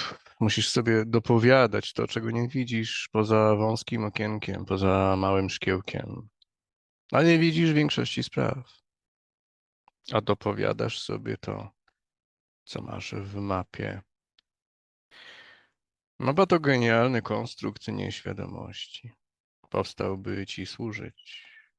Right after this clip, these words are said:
<clears throat> nawet jeśli czujesz się dzięki jej interpretacji nie teges. Widzisz, że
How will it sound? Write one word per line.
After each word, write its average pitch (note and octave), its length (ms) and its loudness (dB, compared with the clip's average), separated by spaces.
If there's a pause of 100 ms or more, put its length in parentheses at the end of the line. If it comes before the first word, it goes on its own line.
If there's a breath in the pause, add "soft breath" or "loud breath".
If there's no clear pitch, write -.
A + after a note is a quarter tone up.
<clears throat> G#2+ 540 2
nawet A2+ 220 -2
jeśli - 260 -4
czujesz G#2+ 360 -4
się G2+ 240 -8
dzięki G#2 460 -10
jej G2+ 220 -10
interpretacji - 1000 -12 (1120)
nie G2+ 340 -2
teges. - 880 -6 (1900)
Widzisz, D3 400 2
że B2+ 520 4